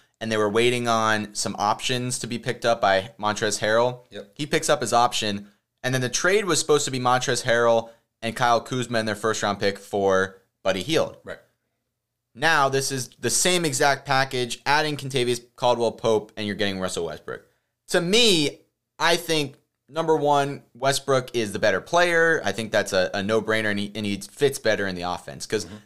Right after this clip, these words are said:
Speaker 1: they need a, a point guard. You can go out and get a vet minimum shooting guard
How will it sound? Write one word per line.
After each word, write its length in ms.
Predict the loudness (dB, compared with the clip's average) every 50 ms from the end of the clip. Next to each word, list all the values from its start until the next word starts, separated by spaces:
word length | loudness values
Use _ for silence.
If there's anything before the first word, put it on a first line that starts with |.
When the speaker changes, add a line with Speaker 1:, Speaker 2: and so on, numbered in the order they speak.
| _ -4
Speaker 1:
they 180 | -2 0 0
need 340 | 0 0 0 0 0 2 2
a, 220 | 2 2 2 2 -2
a 40 |
point 280 | -2 -2 -2 -4 -2 0
guard. 180 | 0 0 0 -2
You 60 | -4
can 160 | -6 -4 -2
go 100 | 0 0
out 220 | 2 2 0 0
and 120 | -4 -4 0
get 360 | 0 0 0 0 -4 _ _ _ _ _ _ _ _ -10
a 60 | -10 -10
vet 320 | -4 -2 0 0 0 -2
minimum 360 | -4 -6 -6 -4 -4 -6 -6
shooting 340 | -6 -6 -6 -6 -4 -4 -2
guard 380 | 0 2 2 2 2 0 -2